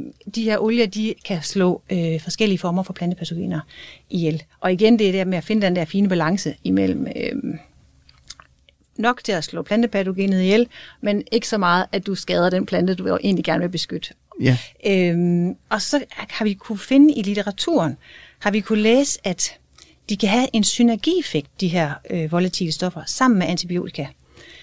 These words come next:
Speaker 1: Øh, fordi de har den her effekt på cellemembranen, så kan nogle af dem faktisk gå ind og virke som sådan en, en åbner,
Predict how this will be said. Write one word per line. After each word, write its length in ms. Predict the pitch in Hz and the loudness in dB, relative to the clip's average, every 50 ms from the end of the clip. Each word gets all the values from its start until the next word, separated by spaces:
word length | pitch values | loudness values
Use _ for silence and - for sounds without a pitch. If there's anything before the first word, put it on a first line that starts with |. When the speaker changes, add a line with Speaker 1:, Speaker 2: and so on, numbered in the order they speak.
| - - _ _ - | -20 -20 _ _ 2
Speaker 1:
Øh, 240 | 208 196 190 185 180 | 4 4 4 4 4
fordi 300 | - 226 190 - 320 294 | 2 0 0 2 2 2
de 120 | 233 220 | 2 0
har 160 | 214 247 262 | 0 0 0
den 180 | 226 240 233 214 | 2 2 2 2
her 140 | 233 226 214 | 2 2 0
effekt 580 | - 196 - - 254 262 - - - - - _ _ - | 0 -4 -4 -2 -2 -2 -2 -4 -12 -14 -14 _ _ 0
på 180 | - 240 247 | 2 2 2
cellemembranen, 800 | 233 - - 214 226 247 220 185 165 - 160 160 165 - 156 143 143 _ _ - - _ | 2 0 0 2 4 4 2 2 0 -2 -6 -6 -4 -4 -6 -8 -8 _ _ -20 -20 _
så 140 | - - 240 | -6 -4 0
kan 140 | 254 247 | 4 6
nogle 180 | 240 269 285 277 | 8 8 8 8
af 40 | 254 | 6
dem 100 | 240 208 185 | 4 0 -2
faktisk 340 | - 226 226 202 180 - | -4 -6 -6 -6 -10 -4
gå 80 | - 226 | -2 0
ind 120 | 240 240 | 2 2
og 120 | 208 180 175 | 0 0 2
virke 260 | 208 233 254 247 - | 2 2 2 0 -2
som 120 | - 202 | -4 -4
sådan 200 | 185 - 220 208 | -2 0 0 0
en, 180 | 185 165 160 160 - - _ _ _ _ _ | 2 0 0 -2 -4 -12 _ _ _ _ _
en 120 | 196 190 - _ - | -10 -10 -8 _ 2
åbner, 300 | 233 254 254 - - | 2 2 2 -2 -8